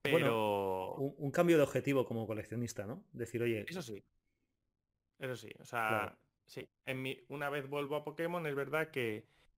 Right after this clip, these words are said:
Speaker 2: yo como colec-, a ver, es que, em, Magic es, es complicado. Esto puede que le in-, le interese a la gente la historia, pero M-,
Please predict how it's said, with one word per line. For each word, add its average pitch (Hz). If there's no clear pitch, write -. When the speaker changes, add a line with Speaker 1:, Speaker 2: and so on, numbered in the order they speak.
Speaker 2:
yo 147
como 135
colec-, 131
a 160
ver, 147
es 165
que, -
em, 175
Magic 220
es, -
es -
complicado. 104
Esto 156
puede 147
que 143
le 135
in-, 131
le 120
interese 113
a 117
la 110
gente 120
la 117
historia, 139
pero 113
M-, 110